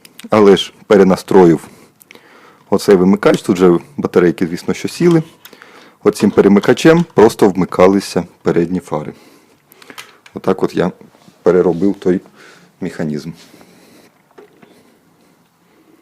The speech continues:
Ну і також вже в кадр попали дві штуки машинки Hot Wheels. Це отакий от жук із фільму «Трансформери» і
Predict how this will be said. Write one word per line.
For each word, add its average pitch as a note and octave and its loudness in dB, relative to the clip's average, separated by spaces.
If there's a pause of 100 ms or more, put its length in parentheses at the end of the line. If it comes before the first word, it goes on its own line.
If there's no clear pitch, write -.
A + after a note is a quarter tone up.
(140)
Ну G3 -4
і B2 -4
також F#2+ -4
вже F#2 -4
в - -8
кадр F2 -4
попали C#3 -2 (260)
дві F#2 -4
штуки B2 -4 (240)
машинки G2 -8
Hot - -12
Wheels. - -12 (1040)
Це E2+ -4 (380)
отакий F2 -6
от E2+ -8
жук D3+ -6 (280)
із A2+ -8
фільму A2+ -8
«Трансформери» A2 -4 (920)
і C3 -6